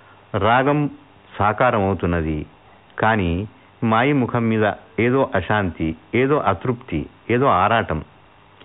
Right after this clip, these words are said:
ఎందుకు మాయి ఆ ఆరాటం? భైరవి రూపుదిద్దుకుంటుంది కదా" అన్నాను. "కాదురా కుమార్, భైరవి రాగానికి సంబంధించిన మధ్యం నా గళంలో దిగలేదు ఇంకా.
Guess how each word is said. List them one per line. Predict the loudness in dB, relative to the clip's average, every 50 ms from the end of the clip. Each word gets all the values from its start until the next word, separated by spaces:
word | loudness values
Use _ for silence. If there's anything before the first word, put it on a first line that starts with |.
| -20 -20 -20 -20 -20 -20 -20 -8 -4
ఎందుకు | -2 0 2 2 2 2 2
మాయి | 2 2 4 4 4 2 2 2
ఆ | 4 4
ఆరాటం? | 4 4 4 4 2 2 0 0 -2 -2 -2 -6 -8 -14 -14 -10 -6
భైరవి | -4 -2 0 2 2 2 2 2 2
రూపుదిద్దుకుంటుంది | 2 0 0 0 0 0 0 -2 -2 -2 -2 -2 -2 -2 0 0 2
కదా" | 2 2 2 0 0 -2 -4 -4 -4
అన్నాను. | -2 -2 -2 -2 -4 -6 -12 -20 -20 -20 -20 -20 -20 -20 -20 -20 -20 -20 -18 -10 -4
"కాదురా | -2 0 0 0 0 0 -2
కుమార్, | -2 -4 -4 -2 -2 -2 -4 -6 -10 -18 -20 -20 -20 -20 -20 -20 -20 -20 -20 -8 -6 -4
భైరవి | -4 -2 0 0 2 2 2 2 2
రాగానికి | 2 2 2 2 2 2 2 0 0 -2
సంబంధించిన | -2 -2 0 0 0 0 0 0 0 -2 -2 -2 -2 -2
మధ్యం | -2 0 0 -2 -2 -2 -2 -2 -2 -4 -4 -8 -10 -14 -20 -12 -6 -4
నా | -2 -2
గళంలో | -2 0 0 0 2 2 2 2 0 0
దిగలేదు | 0 0 0 0 2 2 0 0 -2
ఇంకా. | -4 -4 -4 -4 -4 -4